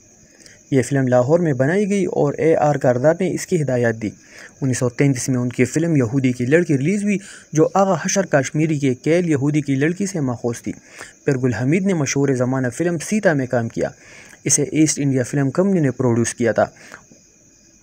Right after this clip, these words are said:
और दीबा की बोस ने इसकी हिदायत दी थी। ये पहली बोलती फिल्म थी जिसे इंटरनेशनल फिल्म फेस्टिवल में भेजा गया,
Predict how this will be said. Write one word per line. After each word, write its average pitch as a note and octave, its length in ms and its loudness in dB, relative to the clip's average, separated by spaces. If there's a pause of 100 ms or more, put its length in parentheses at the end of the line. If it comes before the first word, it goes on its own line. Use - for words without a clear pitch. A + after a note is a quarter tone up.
(680)
और C3 160 2
दीबा E3 320 2
की C#3 200 0
बोस D#3+ 280 0
ने E3+ 60 -2
इसकी D#3+ 280 -4
हिदायत B2 400 2
दी A#2 140 -4
थी। A#2 180 -4
ये B2 60 2
पहली C#3 320 -2
बोलती C3 300 0
फिल्म G3+ 300 -2
थी F#3 120 -2
जिसे E3+ 240 -2
इंटरनेशनल D3 720 -2
फिल्म D3 300 -2
फेस्टिवल F#3 440 0
में A#2+ 160 -2
भेजा A#2 240 0
गया, G#2 180 -4